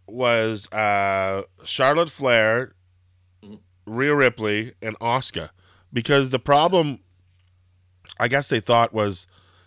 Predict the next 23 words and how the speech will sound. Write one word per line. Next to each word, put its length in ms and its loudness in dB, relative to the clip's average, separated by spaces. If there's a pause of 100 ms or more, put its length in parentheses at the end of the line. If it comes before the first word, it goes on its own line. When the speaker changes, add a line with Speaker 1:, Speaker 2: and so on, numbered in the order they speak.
Speaker 1:
that 140 -4
people 220 -4
had 240 2
with 180 -2
Asuka, 580 0 (480)
Rhea 200 -2
Ripley, 560 0 (320)
wasn't 500 2 (260)
Rhea 240 0
Ripley 300 -2
winning. 360 0 (840)
It 80 -2
was 200 -4
Asuka 400 2
was 160 -2
in 80 -6
the 80 -6
match. 460 -4 (760)
So 400 4
Speaker 2:
Mm-hmm. 140 -14
Speaker 1:
they 320 2
have 200 0
now 640 2